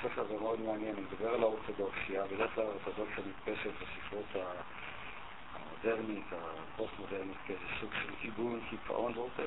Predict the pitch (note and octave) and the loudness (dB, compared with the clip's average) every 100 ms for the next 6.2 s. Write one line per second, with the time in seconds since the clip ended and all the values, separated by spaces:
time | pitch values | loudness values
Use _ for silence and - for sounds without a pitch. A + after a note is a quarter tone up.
0 | - B2+ A#2 A#2+ B2 A#2+ G#2 A2 - A2 | 0 0 2 4 4 2 0 0 2 2
1 | G#2+ G#2 - - - - - G#2 F#2+ F#2+ | 2 -2 -6 -6 -8 -6 0 2 2 2
2 | A2 - - - C3 B2 G#2+ G#2+ G#2 G#2 | 2 4 6 8 10 8 6 2 -2 -2
3 | G#2 B2 B2 A2+ G#2 - - C#3 A#2 G#2+ | 4 6 8 8 6 4 4 6 6 6
4 | G#2 G#2 G2+ G2+ G#2+ G2+ - - - - | 2 2 4 4 6 4 2 -4 -4 -4
5 | - - - - - G#2+ B2+ A2+ G#2 A2 | -4 -4 -6 -6 -2 2 4 4 4 2
6 | A2 G#2+ | 2 2